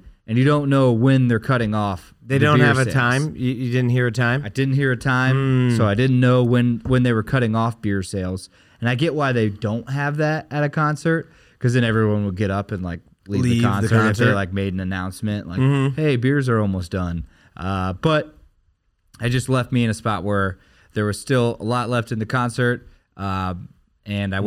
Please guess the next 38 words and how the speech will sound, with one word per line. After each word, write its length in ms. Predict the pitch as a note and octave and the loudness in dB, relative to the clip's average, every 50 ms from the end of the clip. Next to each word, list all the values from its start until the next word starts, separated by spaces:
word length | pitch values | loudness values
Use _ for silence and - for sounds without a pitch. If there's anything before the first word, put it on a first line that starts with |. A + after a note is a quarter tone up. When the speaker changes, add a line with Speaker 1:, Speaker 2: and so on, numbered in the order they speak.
| A2 G#2 G2 | 0 0 0
Speaker 2:
to 60 | G#2 | 0
Speaker 1:
wasn't, 60 | G#2+ | 0
Speaker 2:
go 100 | A2+ A2 | -2 -2
get 160 | F#2+ G#2+ G#2 | -2 -2 0
a 40 | A2 | 2
Speaker 1:
wasn't 220 | B2 C3 A#2+ A2 A2 | 2 4 4 4 4
Speaker 2:
beer. 40 | A2 | 4
Speaker 1:
driving, 340 | A2 B2 A#2 A2+ G#2+ A2+ A2 | 4 2 2 2 0 0 0
went 140 | A2+ G#2+ - | 0 -2 -2
to 40 | - | -4
go 120 | G#2+ G2+ | -4 -2
get 120 | G2 G#2 | -2 -2
a 40 | G2+ | -2
beer. 460 | F#2+ G#2 A2+ A2 A2 A2 G#2+ G2+ G2+ - _ _ - - _ _ _ _ - | 0 0 2 2 4 2 2 0 -2 -8 _ _ -20 -20 _ _ _ _ -8
And 460 | F#2+ G2 G2 G2+ G2 G2 G2 F#2+ F#2+ | -6 -4 -2 -2 -2 -2 -2 -2 -4
it 60 | F#2+ | -4
was 340 | F#2 F#2+ F#2+ F#2 - - - | -6 -6 -8 -8 -10 -12 -8
Speaker 2:
They, 220 | G#2+ G#2+ G#2 G2+ | -6 -4 -4 -4
they'd 280 | F#2+ G2 A2 G#2+ G2+ G2 | -6 -6 -6 -6 -6 -6
cut 200 | - A#2 G#2+ G2 | -4 -4 -4 -2
it 100 | G2+ G#2 | -2 -2
off. 240 | G#2+ G#2+ G#2 F#2+ - | -2 -4 -4 -6 -8
Speaker 1:
They'd 220 | F#2 F#2+ G2 G2 | -8 -8 -6 -4
all, 320 | G2 G2 G2+ G#2 G#2 G#2 A2 B2 - | -4 -4 -4 -4 -6 -6 -10 -12 -8
all 160 | - G#2+ A2 | -6 -4 -2
been 140 | G#2+ A2+ A2 | -2 -2 -2
cut 220 | - A#2+ A#2 A2 | 0 0 0 0
off. 260 | G#2 E2+ - - - - | -2 -4 -8 -14 -16 -12
Speaker 2:
Dang, 340 | - A2 A2 G#2+ G#2 G#2 G2+ | -8 -6 -4 -4 -4 -4 -2
Speaker 1:
They'd 100 | G2 G2+ | -2 -2
Speaker 2:
what, 40 | A#2 | 0
Speaker 1:
all 80 | A#2 A#2+ | 0 2
Speaker 2:
what 80 | A#2 | 2
Speaker 1:
been 80 | A#2 A#2 | 2 2
Speaker 2:
did 40 | A2+ | 2
Speaker 1:
cut 80 | A#2 A#2 | 2 4
Speaker 2:
you 40 | A#2 | 4
Speaker 1:
off. 40 | A2+ | 2